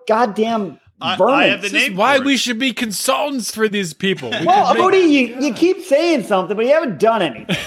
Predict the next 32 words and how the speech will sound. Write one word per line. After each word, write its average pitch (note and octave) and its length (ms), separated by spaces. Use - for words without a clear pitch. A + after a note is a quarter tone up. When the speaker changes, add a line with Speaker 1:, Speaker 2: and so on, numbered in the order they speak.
Speaker 2:
<laughs> - 260
Start C4+ 500
the - 80
company. A3 540
File C4+ 420
the A#3 160
L G#3 280
L F#3 120
C. A#2+ 320
Speaker 3:
Oh, - 20
Speaker 2:
Uh, E3+ 380
Speaker 3:
God. - 140
Speaker 2:
I G3+ 160
already C4+ 180
thought A3 220
of F3+ 40
the F#3+ 60
name G#3 160
for F3 80
Brandon's D3 320
pest G#3+ 240
company. F#2 460
It's - 360
Rejecting F3+ 800
the D#3 80
Feminine E3+ 480
Concept B2+ 500
of B2 100
Pest - 280
Control, F#2 680
Inc. G3 260
<laughs> - 600